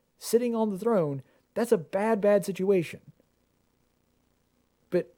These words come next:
why is it okay, and why does everything turn out all right in the end, and they actually wind up with a much better king than Saul anyway? Because God's at the core of it. Because he's the one protecting Israel. And he'll do the same thing for our country.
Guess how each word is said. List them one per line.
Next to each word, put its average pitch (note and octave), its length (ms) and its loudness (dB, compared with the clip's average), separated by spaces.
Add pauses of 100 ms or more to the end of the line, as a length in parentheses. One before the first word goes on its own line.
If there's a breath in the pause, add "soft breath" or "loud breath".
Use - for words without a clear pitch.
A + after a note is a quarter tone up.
(120)
why D3 420 2
is G3 180 6
it F#3 60 2
okay, F#3 420 4
and F3+ 100 2
why D#3 140 2
does F3 120 0
everything F3 320 -2
turn E3+ 220 -4
out E3+ 140 2
all D#3 100 4
right D#3 180 4
in D#3+ 100 2
the C3+ 160 -4
end, F#3 200 -2
and D3 100 -2
they C#3 80 0
actually D#3 280 0
wind C#3+ 260 0
up F3+ 120 4
with D#3 100 -2
a C3 60 -4
much D3 240 -4
better D3 220 2
king C3+ 300 -6
than C#3 160 -6
Saul C#3 260 2
anyway? F#3+ 440 0 (260 loud breath)
Because D3+ 300 -2
God's C#3 360 -2
at C3+ 100 -12
the C3 80 -6
core A#2+ 300 -6
of F2+ 100 -14
it. - 180 -16 (220 soft breath)
Because C#3+ 300 -2
he's E3 300 -6
the E3 120 -2
one D3+ 280 -4
protecting C#3 680 -6
Israel. G2 520 -12 (880)
And G#2+ 80 -14
he'll D#3+ 140 0
do A#3+ 160 -2
the G#3+ 80 -2
same F3 220 -2
thing D3 160 -4
for A#2 120 -6
our G#2+ 120 -6
country. - 440 -18